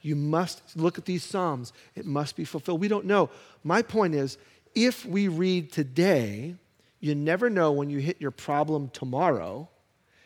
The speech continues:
how God can use what you read today. Has that ever happened to you? You're like, "I was reading, and a few days later,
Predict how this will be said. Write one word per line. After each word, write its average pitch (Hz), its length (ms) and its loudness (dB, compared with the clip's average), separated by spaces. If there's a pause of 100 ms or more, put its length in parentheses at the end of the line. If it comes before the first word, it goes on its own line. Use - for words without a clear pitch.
how 143 180 0
God 143 360 2
can 147 180 -2
use 127 260 -4
what 139 160 -4
you 131 140 -4
read 110 460 -4 (680)
today. 139 200 -2
Has 147 160 0
that 269 100 2
ever 311 160 0
happened 233 300 -2
to 233 40 -2
you? 240 180 -4 (680)
You're 170 100 0
like, - 140 -4
"I 160 60 4
was 139 160 2
reading, 156 540 4
and 143 120 -2
a 127 60 -6
few 185 180 -4
days 156 240 2
later, 143 400 0